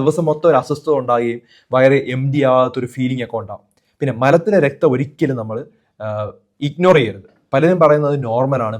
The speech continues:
പൈൽസ് ആണ് എന്നൊക്കെയാണ്. കണ്ടിന്യുവസ് ആയിട്ട് ബ്ലഡ് വരുന്നുണ്ടെങ്കിൽ ഉറപ്പായിട്ടും അത്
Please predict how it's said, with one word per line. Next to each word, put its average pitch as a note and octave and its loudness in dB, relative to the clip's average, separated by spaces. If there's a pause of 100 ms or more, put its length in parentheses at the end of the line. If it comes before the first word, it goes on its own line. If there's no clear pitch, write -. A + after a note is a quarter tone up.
പൈൽസ് B2+ -4
ആണ് A2 -10 (120)
എന്നൊക്കെയാണ്. A#2 -8 (420)
കണ്ടിന്യുവസ് F#3+ 4
ആയിട്ട് D3 2
ബ്ലഡ് B2+ 0
വരുന്നുണ്ടെങ്കിൽ A#2 -2
ഉറപ്പായിട്ടും A#2+ -2
അത് A2+ -8